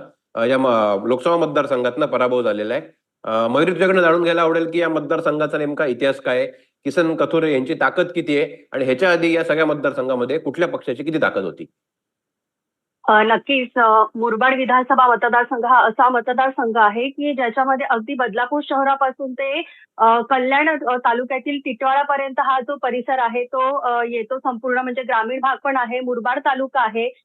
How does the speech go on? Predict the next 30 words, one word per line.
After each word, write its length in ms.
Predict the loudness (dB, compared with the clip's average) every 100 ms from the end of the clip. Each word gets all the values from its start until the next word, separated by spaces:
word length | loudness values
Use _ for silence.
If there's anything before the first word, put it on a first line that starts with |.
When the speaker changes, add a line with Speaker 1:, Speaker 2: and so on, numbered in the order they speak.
| _
Speaker 2:
आणि 200 | -4 -4
त्याचप्रमाणे 840 | -2 -4 -2 -2 0 0 0 0 0
मध्यमवर्गीय 600 | -2 -2 -2 -2 -2 -6
सुशिक्षित 520 | -8 -10 -10 -8 -2
असणाऱ्या 400 | -2 0 0 2
अशा 200 | 0 0
बदलापूरकरांचा 840 | 0 -2 -2 -2 -2 -2 -2 -2 -6
सुद्धा 280 | -8 -6
समावेश 560 | -2 0 0 -2 -6 -12 _ _ -6
मुरबाड 380 | -2 2 2
विधानसभेतच 720 | 0 0 -2 0 -4 -4 -6 -6
होतो. 360 | -8 -4 -4 -4 _ _ _ _
ज्येष्ठ, 580 | _ -4 -4 -6 -8 0 4 4 4 2
अ, 160 | 0 -2
जे 220 | -4 0
आमदार 380 | 2 2 0 0
आहेत 260 | -2 -4 -8
ठाणे 340 | -2 -2 -2
जिल्ह्यातले 580 | -6 -4 -4 -4 -4 -4
त्यापैकी 680 | -2 -2 -2 -6 -6 -6 -6
एक 60 | -2
म्हणजे 300 | -2 -2 -4
किसन 400 | -6 -4 -4 -2
कथोरे, 440 | -4 -2 -2 0
कारण 300 | 0 0 0
दोन 240 | -2 -2 -2
हजार 280 | -2 -2
चार 320 | -4 -2 -2 -2
साली 280 | -4 -4
ते 280 | -4 -6 -6